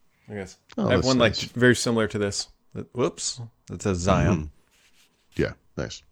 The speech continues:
Speaker 1: And I was like, "Well, there's a Yosemite."
Speaker 2: It looks like the logo for that game, Firewatch, uh, which takes
Speaker 1: Mm.
Speaker 2: place in a national park type area, uh, which is a great game. Uh,
Speaker 1: Yeah.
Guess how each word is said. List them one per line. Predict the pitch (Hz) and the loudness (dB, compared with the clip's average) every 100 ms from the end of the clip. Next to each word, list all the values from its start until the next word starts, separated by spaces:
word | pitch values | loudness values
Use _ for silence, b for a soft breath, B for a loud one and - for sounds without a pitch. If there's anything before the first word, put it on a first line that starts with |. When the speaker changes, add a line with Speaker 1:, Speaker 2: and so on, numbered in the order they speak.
| _ _ _ 101 | _ _ _ -6
Speaker 1:
And | 90 | -4
I | |
was | 82 | -2
like, | 85 82 | -6 -4
"Well, | 90 | -4
there's | 85 87 | -2 -4
a | 85 | -6
Yosemite." | 85 - 98 92 78 - _ _ _ _ _ _ _ _ _ _ _ _ _ - | -6 -6 -4 -4 -6 -12 _ _ _ _ _ _ _ _ _ _ _ _ _ -2
Speaker 2:
It | 101 | 0
looks | 123 - 117 | 0 -2 -2
like | 101 - | -2 -2
the | 98 90 87 82 - | -4 -2 -2 -4 -6
logo | 82 87 85 82 | -2 -2 0 -4
for | - | -4
that | 82 73 | -6 -4
game, | 82 76 | -4 -6
Firewatch, | - 90 87 78 65 52 - - - - | -4 -2 -2 -2 -6 -8 -10 -18 -18 -12
uh, | 65 64 | -10 -8
which | 64 - - | -10 -10 -8
takes | - 123 | -2 2
Speaker 1:
Mm. | 123 | 2
Speaker 2:
place | 110 73 | 2 -2
in | |
a | 69 | -4
national | 65 65 67 | -4 -6 -8
park | - 64 | -6 -6
type | - 60 - - | -6 -10 -10 -8
area, | 65 65 65 78 - | -4 -4 -6 -10 -14
uh, | - 55 58 78 | -12 -10 -10 -12
which | - | -10
is | - 67 - - | -8 -10 -10 -10
a | - | -2
great | 80 80 | -2 0
game. | 80 87 101 101 120 | -2 -2 -4 -8 -8
Uh, | 85 85 | -8 -4
Speaker 1:
Yeah. | 131 | -4